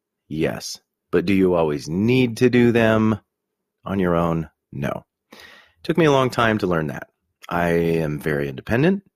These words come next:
I was very prideful in that, in that I didn't need help. I didn't need it. And it got me to the point where I was bitter and I was like, "Well, I don't want it. I don't need it, and therefore I don't want it."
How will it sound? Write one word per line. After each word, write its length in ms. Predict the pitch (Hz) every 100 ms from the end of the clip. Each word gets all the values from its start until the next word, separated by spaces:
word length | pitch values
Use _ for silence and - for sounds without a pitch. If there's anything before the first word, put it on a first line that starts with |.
| _ _ _ -
I 340 | - 71 71 71
was 160 | 76
very 200 | 82 73
prideful 460 | 69 - 90 95 123
in 100 | 123
that, 320 | 127 143 - - -
in 200 | 80 76
that 280 | 73 69 - -
I 460 | 76 78 76 76 - _ - _ _ _ _
didn't 260 | 95 107 110
need 200 | 139 113
help. 280 | 95 - - _ _ _ -
I 100 | 90
didn't 220 | 90 92
need 180 | 90 82
it. 220 | 67 - - _ 92
And 100 | 87
it 60 |
got 180 | 98 92
me 100 | 101
to 100 | 92
the 80 | 90
point 260 | - 90
where 100 | 82
I 60 | 82
was 160 | 78 73
bitter 280 | 107 92
and 140 | 80 78
I 80 | 76
was 140 | 76
like, 160 | 80 78
"Well, 100 | 78
I 100 | 95
don't 140 | 98
want 220 | 110 135
it. 60 | - _ _ _ _ _ _ _ _ -
I 100 | 82
don't 220 | 85 80
need 220 | 101 90
it, 120 | 87
and 140 | 82 78
therefore 360 | 80 82 80
I 120 | 73
don't 180 | 69 64
want 180 | 67 55
it." 140 | -